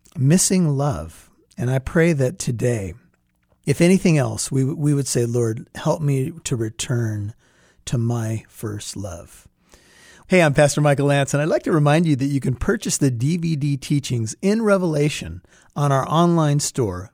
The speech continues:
when you visit walk in truth dot com. We have a teaching from Revelation chapter six called The Seven Seals.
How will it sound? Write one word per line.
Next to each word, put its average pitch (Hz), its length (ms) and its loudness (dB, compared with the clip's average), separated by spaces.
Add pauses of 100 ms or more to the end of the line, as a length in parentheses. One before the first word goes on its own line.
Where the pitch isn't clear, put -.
when 135 160 0
you 131 80 2
visit 135 280 0
walk 131 380 0
in 127 160 -4
truth - 420 -8
dot - 320 -12
com. 95 360 -8 (680)
We 220 60 2
have 240 100 6
a 190 60 0
teaching 165 440 0
from 127 300 -2
Revelation 170 500 0
chapter 131 360 -4
six - 360 -2
called 127 340 -2
The 120 60 -2
Seven 139 520 0
Seals. - 580 -4